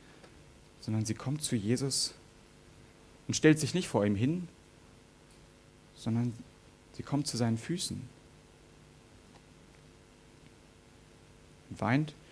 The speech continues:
und salbt ihn. Wie reagieren die Gäste? Wir wissen es nicht von allen,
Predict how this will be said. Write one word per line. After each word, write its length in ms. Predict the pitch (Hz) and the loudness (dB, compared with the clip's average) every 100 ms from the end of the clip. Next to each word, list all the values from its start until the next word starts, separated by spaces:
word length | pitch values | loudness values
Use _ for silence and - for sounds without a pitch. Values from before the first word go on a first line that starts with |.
| - - - - - - - - - - - - - - - - - - - | -20 -20 -20 -20 -20 -20 -20 -20 -20 -20 -20 -20 -20 -20 -20 -20 -20 -20 -12
und 260 | 110 - - - | -10 -10 -14 -16
salbt 440 | - 110 117 - - | -6 -2 -2 -4 -10
ihn. 180 | 98 98 - - - - - - - - - - - - - - - - - - - - | -10 -10 -14 -20 -20 -20 -20 -20 -20 -20 -20 -20 -20 -20 -20 -20 -20 -20 -20 -20 -18 -2
Wie 200 | 127 123 | 2 6
reagieren 440 | 117 107 139 214 | 6 6 4 4
die 120 | 139 | 2
Gäste? 500 | 101 113 - - 101 - - - - - - - - - - - - - - | 2 2 2 0 -2 -4 -14 -20 -20 -20 -20 -20 -20 -20 -20 -20 -20 -10 0
Wir 120 | 113 | 2
wissen 200 | 151 170 | 4 4
es 120 | 165 | 0
nicht 100 | 170 | 0
von 160 | 165 151 | 2 6
allen, 420 | 147 117 104 | 8 8 4